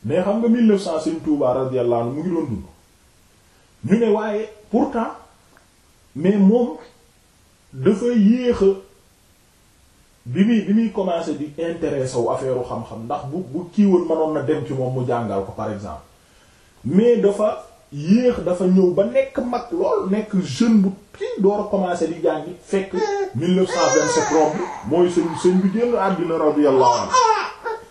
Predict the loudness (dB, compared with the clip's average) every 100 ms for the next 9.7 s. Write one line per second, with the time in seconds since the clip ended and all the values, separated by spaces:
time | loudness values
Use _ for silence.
0 | _ -6 0 0 0 -4 -2 2 2 2
1 | 0 0 0 2 2 2 0 -2 -2 -4
2 | -10 -18 _ _ _ _ _ _ _ _
3 | -4 0 0 -2 -6 -4 0 0 0 0
4 | 0 -2 -4 -8 -10 -10 0 2 2 0
5 | -6 -6 -4 -4 -4 -6 -2 -2 -2 -4
6 | -6 -8 -8 -10 -8 -8 -8 -8 -6 -6
7 | -6 -6 -2 -2 -4 -10 _ _ -8 -4
8 | -2 -2 -4 -4 -2 -2 -2 -4 -8 -8
9 | -8 -8 -8 -4 -4 -2 -6